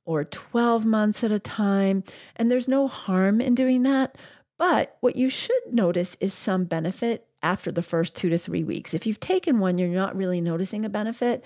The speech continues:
then it's probably better to switch to another one. Also,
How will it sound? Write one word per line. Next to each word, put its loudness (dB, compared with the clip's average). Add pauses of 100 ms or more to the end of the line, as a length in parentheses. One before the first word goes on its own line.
(460)
then 2
it's -2
probably 2
better 2
to 0
switch -2
to -4
another 0
one. -4 (540)
Also, 2